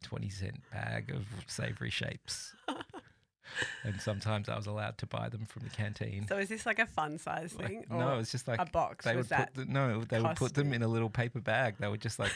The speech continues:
Speaker 2: <laughs>
Speaker 1: section them out and sell them. This is, I mean, this is, you know, a similar canteen, different school, but a similar canteen
Speaker 2: Yeah.
Speaker 1: that, that sold half a pie and a roll. Like, they were being frugal.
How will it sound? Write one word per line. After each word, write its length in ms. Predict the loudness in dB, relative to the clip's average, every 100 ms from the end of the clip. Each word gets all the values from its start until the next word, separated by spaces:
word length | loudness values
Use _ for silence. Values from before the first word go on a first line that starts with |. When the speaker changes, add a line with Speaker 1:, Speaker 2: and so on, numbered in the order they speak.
| -2
Speaker 2:
<laughs> 180 | -8 -8
Speaker 1:
section 440 | -2 0 0 2 4
them 140 | 6
out 320 | 6 6 4 0 -4 -8 -14 -14 -12 -2
and 180 | 0
sell 260 | 4 6 6
them. 100 | 2 -2 -6
This 140 | -4
is, 220 | -2 -4 -2
I 60 |
mean, 160 | 0 2
this 160 | 0 0
is, 180 | -4 -8 _ _ _
you 120 | -4 -2
know, 100 | 0
a 80 | 0
similar 560 | 4 4 6 6 2 -2 -2
canteen, 420 | 2 2 2 0
different 300 | 0 -2 -4
school, 240 | -2 0
but 80 | 0
a 60 | 0
similar 280 | 0 0
canteen 400 | 0 0 2 2 0
Speaker 2:
Yeah. 60 |
Speaker 1:
that, 160 | -4 -4
that 280 | -6 -6 -4
sold 260 | -4 -2
half 260 | -2 -2 -4
a 60 |
pie 220 | 0 2 2
and 100 | 2
a 40 |
roll. 300 | 4 4 4
Like, 160 | 2 2
they 80 |
were 80 | 0
being 220 | 2 0
frugal. 580 | -2 -2 0 2 -2 -6